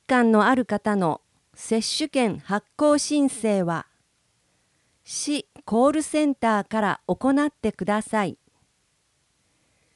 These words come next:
フリーダイヤル、零一二零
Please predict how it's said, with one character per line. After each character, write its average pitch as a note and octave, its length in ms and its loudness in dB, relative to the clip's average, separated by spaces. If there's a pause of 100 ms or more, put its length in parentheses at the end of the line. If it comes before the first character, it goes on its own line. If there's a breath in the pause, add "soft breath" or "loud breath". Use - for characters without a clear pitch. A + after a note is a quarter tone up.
(400)
フ A3+ 180 0
リ D4 300 2
ー - 20 -12
ダ C#4 160 4
イ A#3 140 0
ヤ F3+ 160 0
ル、 D3+ 200 -6 (760)
零 C4+ 440 0
一 A#3 240 -2
二 G#3+ 320 2
零 F#3+ 320 -2